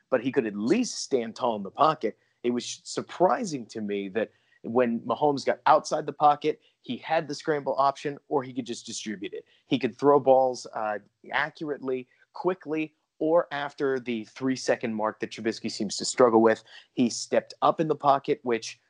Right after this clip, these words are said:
I'm sure you saw this one too, Lester, on that sack where Mitch stepped out. It also came partially because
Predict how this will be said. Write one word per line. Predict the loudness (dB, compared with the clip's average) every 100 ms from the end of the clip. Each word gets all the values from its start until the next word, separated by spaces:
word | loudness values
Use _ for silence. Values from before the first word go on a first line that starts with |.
| -10
I'm | -10
sure | -4 -2
you | -2
saw | 0 0
this | 0 -4
one | -6 -6
too, | 0 2
Lester, | 2 0 0 -4 -4 -2
on | -2 0 -2
that | -4 -4
sack | 0 2 2
where | -2
Mitch | -4 -6
stepped | -6 -8 0 6
out. | 6 4 -6 _ -4
It | 0
also | 0 0 -6
came | -6 -6
partially | 0 0 0 -4 -4
because | -6 -2 0 -2 -4